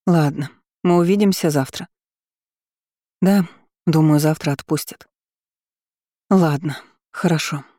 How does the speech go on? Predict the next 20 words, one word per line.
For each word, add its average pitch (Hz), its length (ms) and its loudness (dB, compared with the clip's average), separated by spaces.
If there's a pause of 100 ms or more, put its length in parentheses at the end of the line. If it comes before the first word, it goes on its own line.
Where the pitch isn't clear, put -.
(580)
Люблю 165 360 2
тебя. - 300 -10 (920)
И 208 60 0
я 151 240 2
тебя". 151 260 -12 (1600)
Мы 202 120 2
распрощались, 185 840 -2
и 165 40 0
я 160 140 0
уставилась 156 680 -4
перед 147 280 -6
собой. 139 480 -8 (580)
В 156 120 -4
голове 156 340 0
стало 151 380 -6
пусто, 175 400 -6
а 131 40 -2
грудь 151 260 -2
сдавила 139 440 -2
страхом. - 600 -10